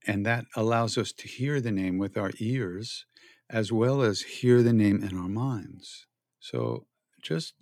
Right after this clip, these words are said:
expose yourself to the thing in whatever way makes sense. Get in the bathtub with a nice pair of he-, headphones and, you know,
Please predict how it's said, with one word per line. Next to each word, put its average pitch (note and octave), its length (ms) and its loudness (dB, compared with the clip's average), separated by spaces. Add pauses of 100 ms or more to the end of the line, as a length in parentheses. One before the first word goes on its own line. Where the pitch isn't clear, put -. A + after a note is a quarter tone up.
(120)
expose C3+ 640 0
yourself G#2 420 -6
to G2+ 140 -10
the G2 120 -16
thing G#2 280 -8
in A2 260 -8
whatever A#2+ 340 -2
way C3 220 -4
makes B2 300 -4
sense. C#3+ 280 -6
Get G2 200 -6
in G2+ 100 -6
the F#2 60 -6
bathtub A2 480 -2
with A2 160 -6
a G2+ 60 -10 (100)
nice A2+ 180 -2
pair A2+ 300 0
of G2 120 -2
he-, A#2 60 -2 (120)
headphones B2+ 680 -4
and, G#2 340 -4
you A#2 120 -4
know, G2+ 220 -6